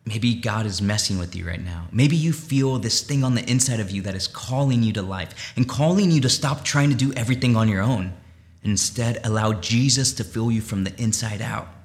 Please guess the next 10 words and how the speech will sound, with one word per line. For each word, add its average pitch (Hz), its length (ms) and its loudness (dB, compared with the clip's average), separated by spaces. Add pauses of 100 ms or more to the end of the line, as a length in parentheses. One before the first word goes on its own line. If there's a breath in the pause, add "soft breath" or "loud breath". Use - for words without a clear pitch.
(720 soft breath)
If - 120 -10
that's 117 380 -2
you, 120 240 2
I 107 120 0
encourage 120 600 0
you 113 80 2
to 104 80 -2
pray 120 380 -2
this 113 240 -2
prayer 92 560 -6